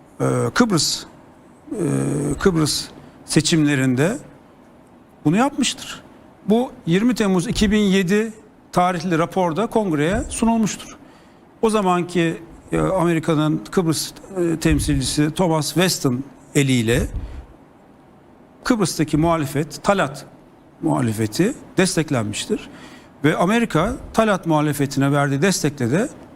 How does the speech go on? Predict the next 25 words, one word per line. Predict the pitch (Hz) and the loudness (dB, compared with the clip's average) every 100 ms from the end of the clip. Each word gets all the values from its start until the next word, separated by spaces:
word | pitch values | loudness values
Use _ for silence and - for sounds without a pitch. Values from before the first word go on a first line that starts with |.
| - | 0
bir | 254 | 2
nebze | 170 131 180 247 - - | 2 2 0 -2 -6 -6
hat-, | 165 - | -4 -2
hatta | 156 131 127 - 160 | 0 0 0 0 0
bir | |
hayli | 156 139 160 320 - - - | 2 0 0 -4 -8 -20 -2
başarılı | 143 196 220 214 | 0 2 2 2
olmuştur. | 131 - 240 | 0 -2 -2
O | 185 | 0
zaman | 156 220 | 2 0
Talat | 233 180 220 254 | 0 0 0 -4
koalisyon | - 170 180 269 | 0 0 2 0
kurmuştur. | 269 208 143 139 | 0 0 0 0
Bu | 131 247 | 2 2
arada | 302 277 156 147 - - - - | 2 0 0 -2 -4 -14 -20 -2
aynı | 175 269 285 247 | 0 2 2 2
muhalefete | 196 190 175 180 160 226 | 2 2 0 -2 0 0
Türkiye'den | - 208 185 220 269 | 0 0 0 0 0
kimler | 285 269 320 | 2 2 2
destek | 330 - 269 | -2 -2 -2
olmuştur? | 214 180 - 180 | -2 -2 -2 0
Bir | 208 | 2
de | |
ona | 233 269 | 2 0
bakalım. | - 139 | -2 -4